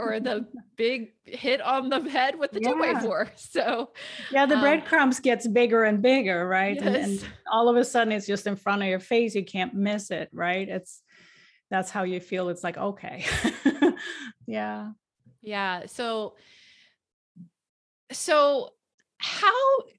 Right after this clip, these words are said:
Speaker 1: like, how did you go about, like, really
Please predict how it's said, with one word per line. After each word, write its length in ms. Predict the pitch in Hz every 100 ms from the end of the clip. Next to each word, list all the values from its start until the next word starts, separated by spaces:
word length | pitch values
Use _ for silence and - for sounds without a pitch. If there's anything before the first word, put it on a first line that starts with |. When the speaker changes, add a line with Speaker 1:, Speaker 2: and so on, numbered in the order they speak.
| -
Speaker 1:
like, 320 | 254 254 240
how 320 | - - 381
did 200 | 539 523
you 180 | 415 349
go 300 | 254 254 262
about, 720 | - 220 208 202 202 196 - - -
like, 380 | - 208 190 - -
really 680 | 208 240 262 302 302 262